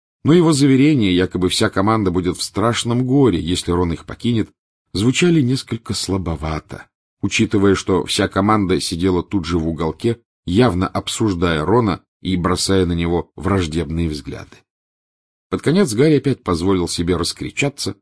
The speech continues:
в надежде вызвать у Рона хоть какой-то отклик и, может быть, разбудить в нём спортивную злость, но этот метод тоже не подействовал. Рон поплёлся в спальню всё такой же унылый и обречённый.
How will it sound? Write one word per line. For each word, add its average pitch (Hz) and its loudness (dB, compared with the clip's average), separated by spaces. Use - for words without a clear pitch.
в - -6
надежде 110 4
вызвать 98 0
у 90 -2
Рона 101 0
хоть 87 -4
какой-то 95 0
отклик - -6
и, 110 4
может 113 4
быть, 110 0
разбудить 101 0
в - -4
нём 98 0
спортивную 87 -2
злость, 95 0
но 175 2
этот 123 -4
метод 107 -4
тоже 101 0
не 80 -8
подействовал. - -12
Рон 104 2
поплёлся 95 -2
в - -10
спальню 110 -2
всё - -6
такой 82 -4
же 76 -8
унылый 92 -4
и 85 -8
обречённый. - -12